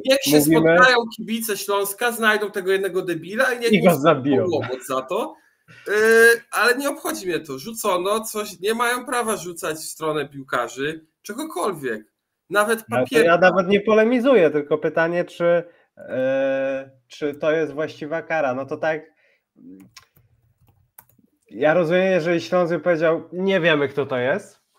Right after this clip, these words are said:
Speaker 2: on tam siedział, ale w sumie, a Śląsk od razu wziął się za znajdywanie tego gościa. Ja nie lubię tej odpowiedzialności zbiorowej.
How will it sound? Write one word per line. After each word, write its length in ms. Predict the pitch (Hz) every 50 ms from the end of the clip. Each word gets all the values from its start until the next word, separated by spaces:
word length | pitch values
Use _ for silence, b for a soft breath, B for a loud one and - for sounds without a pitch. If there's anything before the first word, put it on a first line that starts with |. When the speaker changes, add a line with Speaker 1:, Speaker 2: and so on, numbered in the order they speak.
| _ b b b b b b b b b b _ _
Speaker 2:
on 280 | - 185 233 269 262 269
tam 220 | 262 233 208 196
siedział, 560 | - - 208 170 156 135 131 143 160 202 -
ale 440 | 196 - 160 180 190 196 202 202 202
w 120 | 202 - -
sumie, 720 | - - - 180 202 254 285 302 311 285 269 240 202 185 - b b b b b b b _ _ _ _
a 200 | - 139 139 143
Śląsk 340 | 143 - 185 202 233 220
od 100 | 214 190
razu 280 | 175 175 185 185 180 170
wziął 240 | 143 139 160 165 165
się 160 | - - 165
za 240 | 151 160 151 147 151 151 147 139 139 139 139
znajdywanie 600 | 139 135 147 147 143 143 143 131 135 131 123 123 120
tego 200 | 120 117 117 110
gościa. 260 | 117 117 120 123 165
Ja 60 | 170
nie 140 | 180 185 185
lubię 220 | 185 185 180 185
tej 140 | 180 175 170
odpowiedzialności 800 | 170 165 _ 170 160 160 147 160 160 156 156 156 151 - - 143
zbiorowej. 580 | 139 127 131 131 117 113 104 110 120 143 160